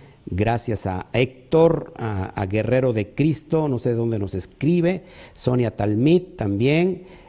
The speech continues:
Este, pues, eh, póngame por favor ahí para que no se me vaya olvidando. Ya muchos los voy, los voy, este,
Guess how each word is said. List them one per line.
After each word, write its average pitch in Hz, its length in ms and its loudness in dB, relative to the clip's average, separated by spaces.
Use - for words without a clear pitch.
Este, 95 1300 -2
pues, - 320 -4
eh, 104 200 -8
póngame 135 360 2
por 113 160 -4
favor 120 260 2
ahí 120 140 2
para 107 220 -4
que 107 100 -6
no 113 80 -2
se 110 120 -4
me 98 100 -2
vaya 107 180 0
olvidando. 101 640 -2
Ya 120 160 2
muchos 131 300 0
los 107 140 -2
voy, 120 420 2
los 98 220 -4
voy, 110 240 0
este, 92 540 -4